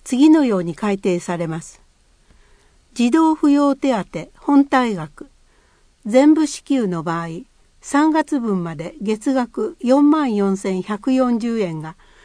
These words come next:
四月分から四万五千五百円に、一部支給の場合、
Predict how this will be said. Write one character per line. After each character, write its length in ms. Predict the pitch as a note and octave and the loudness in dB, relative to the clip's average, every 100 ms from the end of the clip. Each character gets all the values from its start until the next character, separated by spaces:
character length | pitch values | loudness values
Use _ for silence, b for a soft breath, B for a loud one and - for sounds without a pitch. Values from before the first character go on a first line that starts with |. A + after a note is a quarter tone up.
| b - | b -6
四 160 | - | -2
月 300 | C4+ D#4 D#4 | 0 0 -2
分 220 | B3+ G#3 | -2 -2
か 140 | F#3 E3 | -4 -8
ら 180 | E3 - _ _ _ - | -8 -16 _ _ _ 2
四 280 | C4 D4 | 4 6
万 260 | D#4+ D4 G3+ | 6 2 0
五 100 | F#3+ | -2
千 300 | - F#3+ F#3+ | -2 -2 -2
五 100 | G3 | -2
百 280 | A3 A3+ A#3 | -4 -4 -4
円 240 | F#3 D3+ | -4 -6
に、 120 | C#3+ - _ _ _ _ _ _ | -12 -16 _ _ _ _ _ _
一 240 | A#3 - D#4 | -6 0 0
部 140 | D#4 | 0
支 140 | - | -4
給 260 | - C#4 G#3+ | -2 0 0
の 120 | E3+ | -2
場 260 | E3 E3 E3 | -4 -6 -6
合、 180 | D#3+ | -10